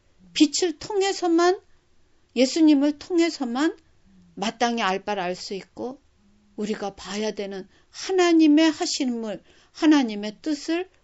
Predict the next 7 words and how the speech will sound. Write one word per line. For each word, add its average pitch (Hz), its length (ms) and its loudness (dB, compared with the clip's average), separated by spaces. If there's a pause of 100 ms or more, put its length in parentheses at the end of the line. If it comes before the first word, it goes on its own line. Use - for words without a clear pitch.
(100)
우리가 202 600 -8
깨닫고 262 640 -6
볼 196 180 -6
수가 - 320 -14
있습니다. 208 580 -16
뿐만 233 360 -4
아니라 180 360 -8